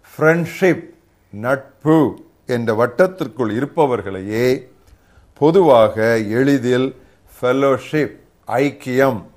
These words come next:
என்ற கட்டத்திற்குள் கொண்டு வர முடியும். பாவியை தள்ளாது பாவத்தை வெறுத்த கிறிஸ்துவே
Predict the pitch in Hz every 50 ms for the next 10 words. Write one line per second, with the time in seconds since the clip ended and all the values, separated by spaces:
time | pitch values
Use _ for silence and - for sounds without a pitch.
0 | _ _ 123 113 110 110 107 - - 127 123 - 147 139 - - 135 120 - -
1 | 123 120 - - 110 110 107 110 107 104 101 101 98 95 95 92 95 101 98 92
2 | 80 - _ _ _ _ _ _ _ _ _ _ _ _ _ _ _ _ _ _
3 | _ _ _ _ _ _ 107 107 120 131 139 131 135 131 123 120 117 110 113 110
4 | 110 113 123 127 123 123 123 123 120 127 131 139 - - _ _ _ _ _ _
5 | _ _ _ _ _ _ _ _ _ _ _ _ _ _ _ 113 117 131 156 185
6 | 196 185 180 185 - 143 123 113 98 101 110 123 147 - - - - 120 107 98
7 | 95 - - 143 156 165 165 160 - 131 117 110 110 107 104 98 95